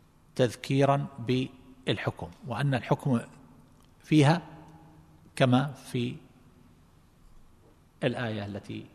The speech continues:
نزلت قبل ذلك على سبب آخر، فيكون تذكيرا، تنزل الآية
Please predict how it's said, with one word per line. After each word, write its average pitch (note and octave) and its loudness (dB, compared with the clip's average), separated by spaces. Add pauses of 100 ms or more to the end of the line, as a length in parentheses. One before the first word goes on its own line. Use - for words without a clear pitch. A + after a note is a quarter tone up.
(140)
نزلت G#2 -8 (840)
قبل B2 2
ذلك G#2+ -4
على G2 -4
سبب G2+ -6 (480)
آخر، - -4 (920)
فيكون A2+ -4
تذكيرا، F#2 -6 (600)
تنزل G2+ -2
الآية G#2+ -4